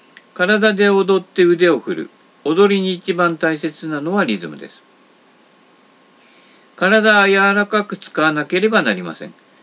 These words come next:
体を固めたら腕も振れません。腕が振れなくなったらクラブも振れないので。はい。だから腕をふ-、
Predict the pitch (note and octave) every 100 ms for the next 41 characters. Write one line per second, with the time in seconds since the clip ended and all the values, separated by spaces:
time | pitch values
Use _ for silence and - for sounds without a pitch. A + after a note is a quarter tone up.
0 | _ _ _ _ F3+ G3+ G#3+ A3 G#3 G3
1 | G#3 G3 F#3+ - G3 A2+ A#2 D#3 C#3+ G2
2 | E2+ D#2+ D2 - - - _ _ _ _
3 | _ _ _ _ G#3+ F3+ A#3 F#3+ E3 E3
4 | E3 D#3+ E3 D#3+ D3+ F3 F3+ E3+ E3 C3
5 | C3+ F3 F3 A2+ G2+ F2+ D2+ C#2+ C2+ -
6 | _ _ _ D#2+ - _ _ _ _ _
7 | G3+ G3 G3+ A3 A#3+ A#3+ A3 -